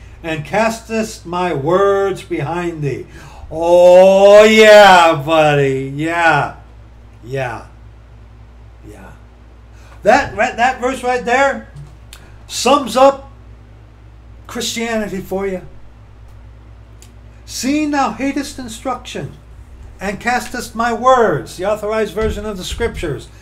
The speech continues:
"behind thee." And if they want anything that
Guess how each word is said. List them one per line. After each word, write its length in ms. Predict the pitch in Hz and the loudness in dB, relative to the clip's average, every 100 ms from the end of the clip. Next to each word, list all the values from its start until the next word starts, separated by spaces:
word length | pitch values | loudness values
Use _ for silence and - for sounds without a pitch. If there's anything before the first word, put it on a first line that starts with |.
| - - | -20 -10
"behind 420 | 151 214 214 175 | -6 -4 -6 -6
thee." 240 | 143 - - - - - - - - - - - - - | -6 -6 -14 -20 -20 -20 -20 -20 -20 -20 -20 -20 -18 0
And 320 | 208 208 202 | 2 2 -2
if 140 | - | -6
they 120 | 233 | -2
want 420 | 226 254 330 330 - - - - | 0 2 2 0 -8 -20 -20 -8
anything 760 | 214 214 196 196 190 202 214 - - - | -6 -4 -6 -4 -4 -6 -12 -20 -20 -4
that 300 | 196 196 | -4 -4